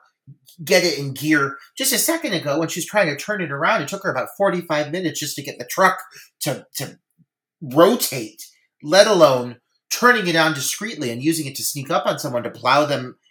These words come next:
in half. I mean, how would this man not hear this truck coming? One of my biggest issues with the film is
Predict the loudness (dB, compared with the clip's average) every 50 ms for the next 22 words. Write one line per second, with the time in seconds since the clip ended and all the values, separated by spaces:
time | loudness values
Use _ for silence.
0 | _ _ -12 -10 -10 -8 -8 -2 4 6 6 6 6 4 0 -8 -14 -16 -20 -20
1 | -20 -6 -2 0 0 0 0 -4 -6 -8 -12 _ _ -6 0 2 2 2 2 0
2 | -2 -2 -4 -4 -4 -2 -2 -2 0 0 -2 -2 -4 -8 -8 -6 -6 -6 -4 -6
3 | -8 -6 -4 -4 -4 -4 -8 -12 -14 -14 -14 -14 -16 -20 _ -20 -20 _ _ _
4 | -4 -2 -2 0 0 0 0 0 0 -2 -4 -4 -4 -6 -6 -8 -10 -10 -8 -8
5 | -8 -8 -10 -10 -12 -12 -14 -16 -16 -10 -8 -8 -8 -8 -10 -12 -10 -10 -10 -10
6 | -10